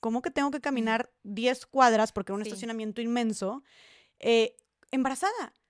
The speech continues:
Speaker 1: ¿Cómo puede ser que no tengamos espacios, eh, de, de estacionamiento para embarazadas?", ¿no? Y obviamente ella,
Speaker 2: Sí.
Speaker 1: estando en un puesto de poder, así al día siguiente, nada más tronó los dedos y al día siguiente ya habían un chorro de espacios para mujeres embarazadas.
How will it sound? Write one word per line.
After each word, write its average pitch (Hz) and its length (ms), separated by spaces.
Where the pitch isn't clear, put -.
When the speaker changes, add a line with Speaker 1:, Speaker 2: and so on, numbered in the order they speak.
Speaker 1:
¿Cómo 311 200
puede 330 200
ser 294 260
que 294 100
no 262 140
tengamos 269 720
espacios, 254 800
eh, 254 120
de, 226 100
de 214 140
estacionamiento 240 680
para 247 180
embarazadas?", 233 720
¿no? - 80
Y 359 120
obviamente 415 440
ella, 277 160
Speaker 2:
Sí. 214 60
Speaker 1:
estando 240 180
en 269 80
un 277 60
puesto 285 260
de 311 80
poder, 294 520
así 233 460
al 247 120
día 208 160
siguiente, 247 580
nada 240 120
más 202 120
tronó 226 240
los 233 140
dedos 269 360
y 233 60
al 202 60
día 196 100
siguiente 226 320
ya 220 80
habían 202 160
un 233 120
chorro 208 180
de 226 60
espacios 202 280
para 247 140
mujeres 202 320
embarazadas. 233 580